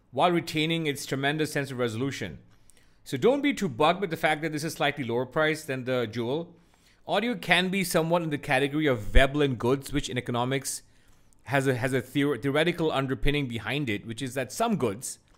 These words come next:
so most goods will experience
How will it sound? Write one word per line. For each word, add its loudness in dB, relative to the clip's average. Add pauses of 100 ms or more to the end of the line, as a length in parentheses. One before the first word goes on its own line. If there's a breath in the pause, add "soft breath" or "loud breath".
(320 soft breath)
so 2
most 6
goods 6 (440)
will 2
experience 2